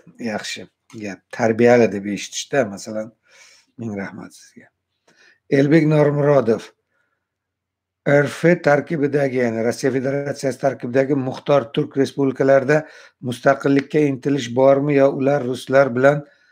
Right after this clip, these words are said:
assimilyatsiya bo'lib ketdimi? Assimilyatsiya bo'lib ketgan emas. Ularni hammasini yuragini tubida bor, ammo kuchi yetmaydi. To'qsoninchi yillarni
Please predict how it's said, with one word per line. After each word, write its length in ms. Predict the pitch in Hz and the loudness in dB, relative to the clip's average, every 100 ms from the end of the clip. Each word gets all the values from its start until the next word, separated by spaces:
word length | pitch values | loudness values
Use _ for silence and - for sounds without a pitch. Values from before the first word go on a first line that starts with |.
| _ _ 139 | _ _ -8
assimilyatsiya 580 | - 135 139 135 147 127 | -4 0 2 2 2 0
bo'lib 220 | 135 127 | 0 0
ketdimi? 440 | 151 143 - 147 104 - _ _ _ - - _ | -2 0 0 2 0 -4 _ _ _ -20 -20 _
Assimilyatsiya 540 | - 120 151 165 160 160 | -14 -8 -2 0 2 2
bo'lib 180 | 160 151 | 2 0
ketgan 300 | 151 - 143 120 | -2 0 0 0
emas. 200 | 92 - - _ _ _ _ _ _ _ _ | -4 -12 -18 _ _ _ _ _ _ _ _
Ularni 300 | 143 143 160 | 2 2 2
hammasini 840 | 143 196 233 233 226 - 185 165 208 247 - - _ _ _ - | -4 2 4 6 6 4 2 2 2 0 -10 -20 _ _ _ -20
yuragini 680 | 110 123 147 143 151 156 | -8 2 4 4 2 -4
tubida 360 | - 131 131 143 | -6 -6 -2 -2
bor, 180 | 110 95 - - | -2 -6 -8 -12
ammo 380 | 139 139 151 165 196 _ _ _ | -10 -6 -2 -2 -4 _ _ _
kuchi 220 | - - 120 | -14 -4 -4
yetmaydi. 440 | - 107 98 _ _ _ _ _ _ _ _ _ _ _ _ _ _ _ | -4 -12 -20 _ _ _ _ _ _ _ _ _ _ _ _ _ _ _
To'qsoninchi 460 | 117 143 139 175 196 | -12 -6 -4 -2 -2
yillarni 360 | 170 131 101 | -2 -2 -6